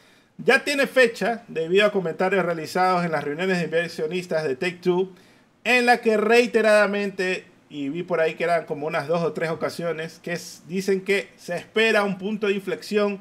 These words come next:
en las ganancias para marzo del dos mil veinticinco. Entonces hay gente que dice que puede ser que se lance entre abril del dos mil veinticuatro y marzo del dos mil veinticinco, pero si las ganancias la espera para marzo,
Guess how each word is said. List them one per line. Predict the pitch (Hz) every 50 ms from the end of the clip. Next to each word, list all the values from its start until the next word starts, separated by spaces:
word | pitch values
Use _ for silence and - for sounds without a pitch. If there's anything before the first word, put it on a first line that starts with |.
| - - _ _ _ _ _ _ _ _ _ _
en | - 202 226 233 233
las | 226 208 190
ganancias | 190 180 175 175 185 185 185 185 202 180 175
para | - 190 180 180 175 160
marzo | 147 147 160 175 190 190 190 - 196 180
del | 165 151
dos | 139 123 127
mil | 139 139
veinticinco. | 143 147 143 170 - - 262 262 233 185 - - - _ _ _ _ _ _ _ _ _ _ _ _ _ _ _ -
Entonces | 190 180 247 262 220 233 214
hay | 220 214
gente | 196 202 208 202 220 202
que | 196 180 160
dice | 165 165 160 180 165
que | 147 131
puede | - - 165 160 160 151
ser | 143 - -
que | - 135
se | - 156 143
lance | 147 151 160 160 151 - 170 151 - - -
entre | - 147 - 147 135 - - 135 131 127 123 110 - - - _ _ _ _ _ _ _ _ _ _ - 185 180 175 - -
abril | - 143 139 139 147 170 185 208 202 208 202
del | 185 175 165 151
dos | 151 147 156
mil | 170 180
veinticuatro | 180 180 175 151 - 208 170 165 156 - 180 165 165 156 - - -
y | 165 170 165
marzo | 156 151 160 170 160 - 190
del | 175 160 147
dos | 151 156
mil | 156 156 156
veinticinco, | 156 165 160 196 214 196 196 254 254 240 - 240 233 233 226 -
pero | 247 247 247 240 233 196
si | 202 214 196
las | 196 180
ganancias | 175 190 190 202 220 226 208 220 202
la | 190 165
espera | - - 196 196 202 196 190
para | - 175 170 170 160
marzo, | 165 180 185 185 175 170 - - 185 202 202